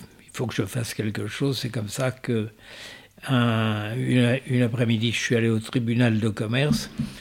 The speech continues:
et j'ai acheté au hasard un bistrot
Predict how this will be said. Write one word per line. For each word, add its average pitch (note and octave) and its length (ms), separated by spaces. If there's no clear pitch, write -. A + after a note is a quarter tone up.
et C3+ 640
j'ai B2 200
acheté C3+ 640
au C#3+ 180
hasard A#2 520
un C3 120
bistrot B2 640